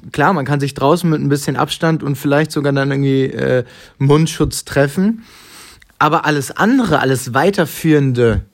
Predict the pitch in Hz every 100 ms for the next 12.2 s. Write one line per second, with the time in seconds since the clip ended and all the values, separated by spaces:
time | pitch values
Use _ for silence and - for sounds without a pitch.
0 | _ 127 127 190 208 - - - 131 151
1 | 175 180 147 147 165 165 156 151 - 139
2 | 139 117 143 131 131 165 196 160 127 127
3 | 123 135 139 165 117 131 135 127 - -
4 | - - 127 131 139 - - - - 123
5 | 120 - 131 147 151 156 160 151 156 156
6 | - _ _ - 143 165 151 175 180 160
7 | 175 160 - 196 175 127 104 - - 139
8 | 127 151 214 - 120 117 120 110 101 123
9 | 139 180 - - _ - 131 123 123 -
10 | 127 - 151 160 139 113 - 139 165 156
11 | 147 131 143 156 151 127 135 127 160 131
12 | 101